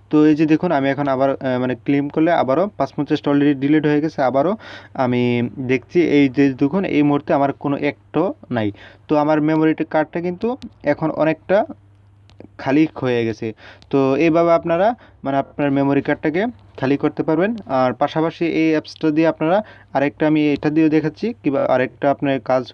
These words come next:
উপকারী হবে। তো এই যে দেখুন, আমার কিন্তু অনেকটা খালি হয়ে গেছে। আর পাশাপাশি আপনাদের যদি এখানে র্যাম ইন্টারনেটটা স্লো কাজ করে, উম,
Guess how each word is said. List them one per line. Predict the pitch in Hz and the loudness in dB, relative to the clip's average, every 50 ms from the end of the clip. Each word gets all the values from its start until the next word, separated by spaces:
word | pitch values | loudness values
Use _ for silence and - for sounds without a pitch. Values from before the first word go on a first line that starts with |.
| - | -12
উপকারী | 139 117 - 123 127 123 123 | -10 -8 -6 -4 -2 -2 -2
হবে। | 123 127 131 180 220 220 - - - - - - _ _ - | -2 -2 -2 -2 -4 -6 -10 -14 -20 -20 -20 -20 _ _ 0
তো | 151 | 2
এই | 151 | 2
যে | 147 160 | 4 4
দেখুন, | 151 170 170 190 180 | 2 2 2 2 2
আমার | 156 147 147 147 147 - | 2 2 2 0 -2 -4
কিন্তু | - 160 151 147 160 | -6 -6 -4 -2 0
অনেকটা | 135 135 139 139 - - - | 0 0 0 -2 -4 -6 -6
খালি | - - - 131 143 147 | -6 -4 0 0 2 0
হয়ে | 123 120 120 113 113 110 | 0 0 0 0 0 0
গেছে। | 113 107 - - 110 107 - - - - - - - | -2 -2 -4 -6 -8 -8 -10 -16 -20 -20 -20 -8 -4
আর | 131 123 120 120 117 117 | -2 0 0 0 0 0
পাশাপাশি | - - 143 - - 165 170 165 170 | -2 -4 -4 -2 -2 -4 -2 -2 -4
আপনাদের | 160 - - 165 156 160 160 156 143 | -4 -4 -4 -4 -4 -2 -4 -4 -4
যদি | 135 147 156 156 165 156 156 | -2 -2 0 2 2 2 2
এখানে | 147 156 160 165 160 | 0 0 -2 0 0
র্যাম | 139 131 139 147 151 147 - | 2 2 2 2 0 -2 -2
ইন্টারনেটটা | 165 151 143 - 151 151 156 156 143 - _ _ - 160 | -4 -4 -2 0 0 2 2 0 0 -4 _ _ -2 -2
স্লো | 151 - - - 131 143 156 | -2 -2 -2 0 0 0 2
কাজ | - 175 165 160 - | 2 0 -4 -4 -4
করে, | - 170 147 156 190 214 - _ - | -4 -2 -2 -2 -2 -4 -10 _ -14
উম, | - 131 127 127 131 131 | -12 -10 -8 -8 -8 -8